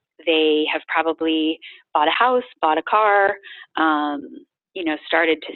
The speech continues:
save, and then cancer hits and everything flips. And their debt goes way up, and they're underwater on their mortgage, and they're underwater on their car, and they,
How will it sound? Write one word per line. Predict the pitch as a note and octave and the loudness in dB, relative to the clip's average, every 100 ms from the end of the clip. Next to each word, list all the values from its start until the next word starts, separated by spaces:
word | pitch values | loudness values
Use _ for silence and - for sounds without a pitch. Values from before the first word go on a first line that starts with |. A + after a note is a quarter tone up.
| - | -4
save, | G3+ F3+ F3 F3 _ - - _ _ - | 0 0 -2 -4 _ -20 -20 _ _ -6
and | F#3 | -2
then | E3+ E3 | 0 0
cancer | - D4 G#3+ | -2 -2 -4
hits | - D#3+ D#3 - - _ - - | -4 -2 -2 -6 -20 _ -18 -6
and | E3 E3+ | -6 -2
everything | B3 A3+ A3+ G3 | -2 0 -2 -2
flips. | - - - - - _ _ _ _ | -2 -2 -4 -20 -20 _ _ _ _
And | D#3+ | -4
their | E3 E3 | -2 2
debt | G#3+ G#3 | 0 0
goes | G#3+ G3+ | -2 -2
way | E3 D#3+ | -4 -2
up, | C#3+ C#3+ - - - - | -2 -4 -8 -20 -14 -8
and | D#3 | -4
they're | D#3 - | -4 -2
underwater | F#3+ G3 F#3 E3 D#3+ | 0 0 2 2 0
on | D#3 | -2
their | D#3+ | -2
mortgage, | D#3 D3+ C#3+ | -4 -4 -6
and | - | -8
they're | - | -4
underwater | D3+ F#3 E3 D#3 | -4 0 0 0
on | D#3 | -2
their | D#3 | -6
car, | - D#3 D3 | -2 0 0
and | D3 | -4
they, | D3 C#3+ | -8 -10